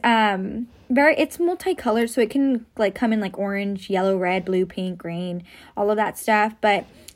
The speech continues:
this is really good with, like, Cancer and Pisces signs,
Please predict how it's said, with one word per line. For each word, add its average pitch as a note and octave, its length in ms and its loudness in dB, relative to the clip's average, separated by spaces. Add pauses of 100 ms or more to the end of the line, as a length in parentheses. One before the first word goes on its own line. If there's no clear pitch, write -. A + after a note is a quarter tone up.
this D#4 220 2
is F#4 120 0
really F#4+ 200 6
good C4 280 4
with, C4 140 4
like, A3 220 0
Cancer A#3+ 420 2
and G#3 140 -2
Pisces A3 520 -4
signs, D#4+ 540 -2